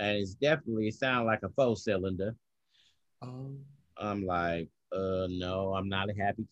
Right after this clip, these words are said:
Speaker 1: camper. This is not what I'm accustomed to."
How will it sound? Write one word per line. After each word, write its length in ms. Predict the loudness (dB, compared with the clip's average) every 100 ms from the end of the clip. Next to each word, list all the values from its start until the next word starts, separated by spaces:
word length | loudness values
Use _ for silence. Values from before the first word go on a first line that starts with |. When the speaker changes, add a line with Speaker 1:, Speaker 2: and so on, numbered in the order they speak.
| -2
Speaker 1:
camper. 420 | 0 0 -2 -2
This 240 | -4 -6
is 120 | -16 -4
not 280 | 2 2 2
what 260 | 2 2 -2 -6
I'm 160 | -2 -2
accustomed 560 | 0 -2 -2 -6 -8
to." 260 | -4 -2 -2